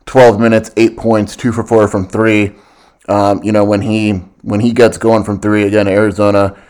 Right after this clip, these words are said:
is a, uh, is a much better team for it. But you take a look at Arizona, the one point two points per possession, um, obviously is, you know, in, in Oregon State, uh, point nine one five. That's, that's gonna be your big difference. And, you know, it, it,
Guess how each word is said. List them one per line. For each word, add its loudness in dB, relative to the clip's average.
is -2
a, 0
uh, 2
is -4
a 0
much 0
better 0
team -6
for -6
it. -12
But -2
you -4
take 0
a 2
look 4
at 4
Arizona, 4
the -2
one 0
point -4
two -2
points -2
per 0
possession, -2
um, -2
obviously 0
is, -6
you -4
know, -2
in, -4
in -6
Oregon 2
State, -4
uh, -4
point 0
nine 2
one -2
five. 2
That's, 0
that's 2
gonna -2
be -4
your 0
big -6
difference. -2
And, -4
you -2
know, 8
it, 4
it, 0